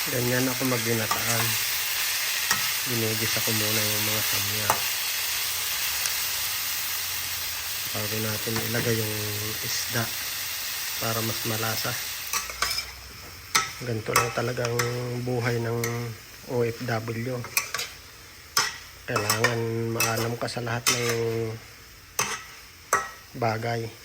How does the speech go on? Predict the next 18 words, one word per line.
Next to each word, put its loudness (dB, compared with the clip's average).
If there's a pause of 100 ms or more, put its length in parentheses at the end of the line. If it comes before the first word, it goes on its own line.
(1400)
Lalo-lalo 0
na -2
sa -6
pagluluto, 0 (1300)
paglalaba, 0 (400)
paglilinis -2
ng 0
kwarto. 2 (1700)
Kasi 2
mag-isa -4
ka -2
lang 0
dito 4
eh. 0 (560)
Wala 0
kang -2
ibang 0
aasahan. -2